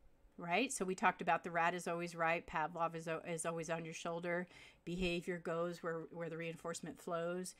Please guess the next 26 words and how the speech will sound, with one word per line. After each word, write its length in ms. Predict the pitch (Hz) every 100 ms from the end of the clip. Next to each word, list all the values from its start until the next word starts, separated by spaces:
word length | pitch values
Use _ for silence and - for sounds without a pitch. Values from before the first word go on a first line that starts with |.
| - - - _
You 120 | 160
get 240 | 143 165 -
what 200 | 165 -
you 80 | 170
reinforce. 840 | 170 170 165 - 170 170 202 -
Do 100 | -
you 60 | 165
remember 220 | 165 175
talking 400 | - 170 - 180
about 240 | 175 175
all 220 | 175 175
of 80 | 170
those? 260 | 165 165 202
But 140 | 190
we 120 | 214
just, 260 | 254 247 -
we 120 | 214
just 200 | 247 247
called 200 | - 185
them 100 | 175
catchphrases 840 | 170 214 - - 170 156 156 151 143
in 100 | 165
that 180 | 175
particular 440 | - 190 175 160 147
live 280 | 147 143 143
stream. 360 | - 143 151